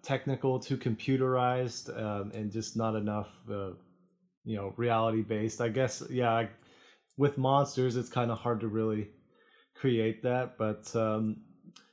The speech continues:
I don't know. It, it's just something that I'll always be a fan of using less of, like, less is more,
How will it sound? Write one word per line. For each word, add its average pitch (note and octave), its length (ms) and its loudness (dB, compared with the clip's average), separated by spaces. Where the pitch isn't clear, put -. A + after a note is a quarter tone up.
I C#3 80 -2
don't C#3 140 4
know. G2+ 160 0
It, C3+ 300 0
it's D3+ 340 0
just C#3 260 0
something B2 360 0
that A2+ 320 0
I'll B2 180 4
always A#2 480 2
be A#2+ 200 -2
a G#2 80 0
fan A2+ 340 0
of G2 100 -6
using G#2 380 -2
less G#2+ 300 -4
of, A2+ 260 -2
like, A2+ 340 -4
less A#2 280 -2
is G#2 140 -4
more, G#2+ 420 -2